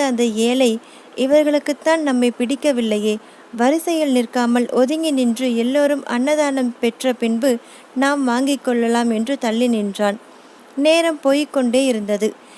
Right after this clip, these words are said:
இவன் தள்ளி நின்றதால் இவனுக்கு பின்னால் வந்தவர்கள் எல்லோரும் அன்னதானம் பெற்றார்கள். சிலர் அன்னதானம் பெற்றுக்கொண்டு இவனை ஏளனமாக செய்து சிரித்துவிட்டு போனார்கள்.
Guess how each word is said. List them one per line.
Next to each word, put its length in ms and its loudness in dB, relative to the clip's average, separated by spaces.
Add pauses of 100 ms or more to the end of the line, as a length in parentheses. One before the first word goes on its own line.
(200)
இவன் 280 0
தள்ளி 320 0
நின்றதால் 600 0
இவனுக்கு 500 0
பின்னால் 420 0
வந்தவர்கள் 680 0
எல்லோரும் 500 0
அன்னதானம் 680 -2
பெற்றார்கள். 580 -2 (540)
சிலர் 340 2
அன்னதானம் 640 0
பெற்றுக்கொண்டு 680 0 (160)
இவனை 400 2 (120)
ஏளனமாக 720 0
செய்து 340 -2 (120)
சிரித்துவிட்டு 760 -4
போனார்கள். 560 -2